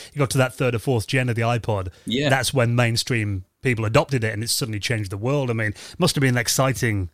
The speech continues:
Speaker 1: thing to be in the middle of all that.
Speaker 2: It was. And, you know, like I say, the whole wait and waiting for the track to get picked, you know, it was,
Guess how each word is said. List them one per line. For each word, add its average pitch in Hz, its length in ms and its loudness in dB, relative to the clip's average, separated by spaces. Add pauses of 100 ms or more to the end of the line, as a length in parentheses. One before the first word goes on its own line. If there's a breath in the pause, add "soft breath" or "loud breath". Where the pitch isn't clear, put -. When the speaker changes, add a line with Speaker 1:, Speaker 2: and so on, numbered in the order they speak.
(260)
Speaker 1:
thing 139 180 2
to 131 80 -2
be 120 80 0
in 110 40 2
the 107 60 0
middle 123 240 0
of 98 140 -2
all 104 140 0
that. 104 200 -4
Speaker 2:
It 139 100 4
was. 151 300 2
And, 131 280 0 (180)
you 160 140 -4
know, 131 340 2 (100)
like 143 200 -2
I - 60 0
say, 143 180 2
the 117 120 -2
whole 151 220 2
wait 131 340 0
and 113 220 -2
waiting 120 260 -2
for 113 260 -4
the 104 180 -6
track 110 320 -8
to 110 80 -8
get 98 240 -8
picked, - 360 -4
you 120 80 -4
know, 107 140 -6
it 104 100 -4
was, 113 160 -6